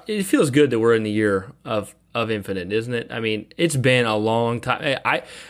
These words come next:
I know I love Halo Wars two. I, I, I'm very glad that they put that out in twenty seventeen 'cause it make, it made, it helped getting to Infinite, but it's gonna just feel so good to have that in our hands now. I think as a, as a final,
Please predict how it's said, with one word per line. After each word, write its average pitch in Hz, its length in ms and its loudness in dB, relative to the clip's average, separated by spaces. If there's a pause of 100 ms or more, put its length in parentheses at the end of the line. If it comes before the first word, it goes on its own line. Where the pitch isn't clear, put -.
I 160 100 0
know 131 120 4
I 139 160 2
love 139 240 4
Halo 131 260 6
Wars 120 300 4
two. 135 260 4
I, 110 360 2
I, 104 60 0
I'm 120 120 0
very 135 160 4
glad 120 300 2
that 107 100 -4
they 104 100 2
put 110 220 -8
that 110 160 4
out 104 380 0 (200)
in 110 560 -4
twenty 117 260 -2
seventeen 107 480 -2
'cause 104 140 -6
it 104 80 -4
make, 113 280 -2
it 113 160 -2
made, 117 380 2
it 127 140 -2
helped 147 420 -2
getting 123 240 2
to 113 120 -2
Infinite, 107 360 -2
but 104 240 -2 (540)
it's - 120 -2
gonna 170 160 2
just 131 140 0
feel 147 180 4
so 135 160 0
good 123 140 4
to 117 80 4
have 110 220 0
that 110 120 2
in 107 80 -2
our 98 120 -2
hands 107 400 -2
now. 101 180 -2
I 120 80 0
think 208 180 2
as 165 120 2
a, 135 140 2 (540)
as 156 140 2
a 127 60 0
final, 147 720 2